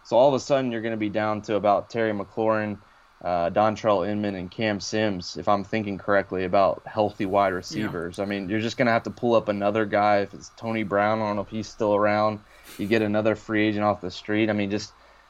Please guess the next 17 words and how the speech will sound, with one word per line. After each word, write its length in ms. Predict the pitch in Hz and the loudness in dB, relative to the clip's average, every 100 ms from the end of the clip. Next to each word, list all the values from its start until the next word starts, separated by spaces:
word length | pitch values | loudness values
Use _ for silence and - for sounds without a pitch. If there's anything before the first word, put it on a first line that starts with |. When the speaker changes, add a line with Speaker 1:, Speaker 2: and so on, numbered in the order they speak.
| _ | _
Speaker 1:
it 60 | 110 | -4
just 200 | 117 107 | -4 2
goes 240 | 127 127 | 4 4
to 80 | 110 | 2
show 420 | 98 - 120 110 | -2 2 4 4
the 220 | 98 95 101 | 0 -2 -2
lack 380 | 101 101 107 | 0 0 0
of 120 | 101 - | -4 -6
playmakers 760 | 104 104 98 92 - 92 87 | -4 -2 -4 -6 -4 -6 -6
and 180 | - 98 | -8 -4
the 60 | 90 | 0
lack 320 | 98 98 - | 0 0 -4
of, 80 | 78 - | -16 -2
lack 240 | 107 98 98 | 0 0 -2
of 160 | 87 | -6
depth. 280 | 98 95 - _ _ - _ - | -2 -2 -4 _ _ -20 _ 0
Um, 360 | 113 104 92 | 4 4 0